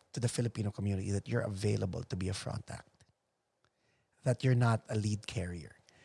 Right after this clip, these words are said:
Wouldn't it be nice kung kahit twenty people lang ang nandun sa audience?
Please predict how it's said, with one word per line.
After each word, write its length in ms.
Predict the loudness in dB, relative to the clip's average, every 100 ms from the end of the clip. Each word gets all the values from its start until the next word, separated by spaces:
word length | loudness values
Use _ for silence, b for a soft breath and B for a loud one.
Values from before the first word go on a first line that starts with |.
| b b b b _ _
Wouldn't 180 | 6 6
it 60 | 6
be 80 |
nice 300 | 6 8 6
kung 140 | 2 -2
kahit 280 | 2 2 0 _ _
twenty 280 | 0 2 0
people 320 | -2 0 2
lang 140 | 4
ang 100 | 4 2 0
nandun 240 | 0 0
sa 280 | -2 0 -2 -2 0
audience? 720 | 2 2 -2 -4 -4 -4